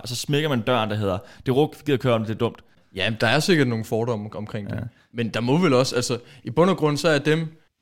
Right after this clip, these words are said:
Speaker 2: altså, arbejdsgiverne er jo i bund og, i bund og grund også dem, der har magten. Så hvis de ikke finder den her uddannelse interessant, så har de jo magten og, og kynismen til at sige, "Fint nok, så ansætter vi bare ikke nogen med den her baggrund."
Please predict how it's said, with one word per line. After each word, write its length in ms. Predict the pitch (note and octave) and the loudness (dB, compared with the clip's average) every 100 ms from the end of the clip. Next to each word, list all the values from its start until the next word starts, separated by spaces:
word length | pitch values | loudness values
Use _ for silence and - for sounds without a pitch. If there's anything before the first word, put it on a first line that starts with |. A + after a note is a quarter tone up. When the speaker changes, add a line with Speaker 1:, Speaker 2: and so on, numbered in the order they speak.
| - | -8
Speaker 2:
altså, 180 | B2 A#2 | -4 2
arbejdsgiverne 640 | C#3+ F3 E3+ - D3+ B2+ | 4 4 2 2 2 4
er 80 | A2 | 2
jo 80 | D3 | 0
i 20 | |
bund 280 | C3 A#2+ B2 | 0 -4 -6
og, 300 | A2+ B2 C3 | -6 -6 -4
i 20 | |
bund 160 | A#2+ B2 | -2 -2
og 40 | |
grund 140 | B2 A#2 | -2 -6
også 100 | A2+ | -4
dem, 80 | B2 | -4
der 80 | A#2 | 0
har 120 | A#2 | 0
magten. 420 | A2 G2+ A#2+ A2+ G#2+ | 0 -2 -4 -10 -14
Så 140 | - C3 | -10 -8
hvis 140 | A#2 | -4
de 140 | F#3+ F#3 | 2 4
ikke 220 | D3 D3 | 2 2
finder 300 | D#3+ C3 A2 A#2 D3+ | 0 0 0 -2 -2
den 120 | D3 | 0
her 80 | C#3 | 2
uddannelse 420 | C3 C#3+ A#2 A#2 | 0 0 -2 -4
interessant, 460 | A2+ - C3+ B2+ - _ _ | -8 -4 -4 -6 -12 _ _
så 220 | - D3+ - | -6 -4 0
har 220 | D3 D#3+ | 4 4
de 60 | |
jo 60 | D3+ | 4
magten 420 | B2 B2+ - C#3 | 4 2 0 -6
og, 240 | - A#2 - | -4 -6 -2
og 160 | A#2+ | -4
kynismen 460 | - C#3 D3+ - B2+ | -2 -2 -2 -2 -4
til 100 | C3+ | -4
at 80 | B2+ | -4
sige, 200 | B2 A2+ | -6 -6
"Fint 200 | D3 C3+ | -6 -4
nok, 160 | A2+ | -6
så 100 | A2+ | -4
ansætter 320 | A2+ A#2+ B2+ G2+ | -6 -4 -6 -6
vi 60 | |
bare 160 | F#2+ G2 | -4 -4
ikke 120 | G2+ | -4
nogen 180 | G#2 G#2+ | -6 -6
med 80 | G2+ | -8
den 120 | G#2 | -8
her 100 | G2 | -6
baggrund." 360 | G2 G#2+ G#2 | -8 -8 -12